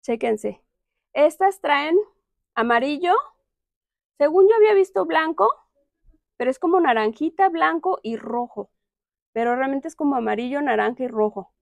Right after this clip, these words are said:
Las vamos a probar. Estas sí tenemos el link. Y este, y vienen varios paneles. Creo que vienen seis, amor. ¿O cuatro? Vienen cuatro, creo. A ver, les confirmo bien. Uno,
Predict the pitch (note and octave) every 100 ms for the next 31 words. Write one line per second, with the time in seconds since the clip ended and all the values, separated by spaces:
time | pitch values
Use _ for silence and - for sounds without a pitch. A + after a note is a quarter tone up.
0 | _ _ _ _ A#3+ B3+ C#4+ D#4+ G4+ G4+
1 | B3 A#3 B3 E4+ A#4 C#4+ - D4 D4 D4
2 | C#4 C4 C4 C#4 A#3 G#3+ C#4 G4+ _ _
3 | _ _ _ A3+ A3+ G#3+ - - A3 A#3
4 | D4 C#4+ D4 C#4+ C#4 D4+ - - C4 A#3+
5 | B3 - F4+ G#4+ A4 F#4+ F4+ F#4 F#4+ F#4+
6 | G#4 G#4 C#5+ - _ _ _ _ _ _
7 | _ _ - B3 - C#4+ D4 - _ _
8 | - - - _ _ _ _ D#4+ D#4+ G4
9 | F#4+ E4+ E4 E4+ - C#4 A#3+ - A3+ A3
10 | - _ _ _ _ _ - A3+ A3+ B3
11 | B3 B3+ C4+ C#4 A3 G#3+ - - _ _
12 | _ _ _ _ _ _ _ _ _ -
13 | D3+ D3 D3 D#3 D#3+